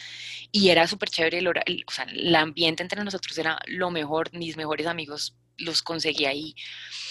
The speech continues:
pero ¿qué pasaba? O sea, teníamos un proyecto en donde nos tocaba trabajar muy duro,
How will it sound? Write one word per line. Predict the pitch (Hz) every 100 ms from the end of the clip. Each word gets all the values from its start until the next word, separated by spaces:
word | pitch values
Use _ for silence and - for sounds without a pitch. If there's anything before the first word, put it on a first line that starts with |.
| - -
pero | 190 185 160 - _ _ _ _ - -
¿qué | 202
pasaba? | 190 190 156
O |
sea, | -
teníamos | - 160 170 202
un | -
proyecto | 185 190 180 202
en |
donde | 208 208
nos | 170 -
tocaba | 151 143 135
trabajar | - 180 151
muy | 135 147
duro, | 151 -